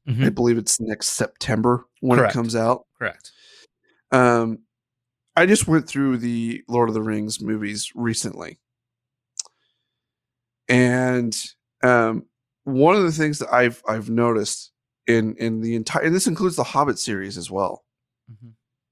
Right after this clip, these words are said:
Speaker 2: Yes, th-, there's violence in these movies, but there's no sexualization. There's not even foul language.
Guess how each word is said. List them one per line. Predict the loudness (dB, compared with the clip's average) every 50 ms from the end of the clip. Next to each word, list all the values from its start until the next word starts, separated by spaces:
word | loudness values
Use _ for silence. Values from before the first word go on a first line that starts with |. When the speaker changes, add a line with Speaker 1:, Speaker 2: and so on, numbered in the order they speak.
| _ _ _ _ _ _ _ _ _ _ _ _ _ _ _ _ _ _ _ _ _ _ _ _ _ 4
Speaker 2:
Yes, | 6 6 6 6 4 0 -4 -8 -6
th-, | -6 -6 -6 -4
there's | -2 -4 -2 -4
violence | -2 0 2 4 4 4 4 2 0 -2
in | -4 -4
these | -6 -6 -6 -8
movies, | -10 -8 -8 -8 -8 -10 -10 -10 _ 0
but | 2 2 2 2 -2 _ _ _ _ _ _ _ _ _ _ -4
there's | 0 0 2 2 0 -4 -6
no | -6 -6 -6 -4 -2 0
sexualization. | 0 0 0 0 -2 0 0 0 0 0 -2 -4 -4 -4 -4 -6 -8 -10 _ _ _ _ _ _ _ _ _ _ _ _ _ _ _
There's | 4 6 6 6 4
not | 2 0 0
even | 0 0 -2 -2
foul | -4 -6 -2 2 2 4 4 2 0
language. | -4 -6 -8 -10 -10 -12 -8 -8 -10 -10 -10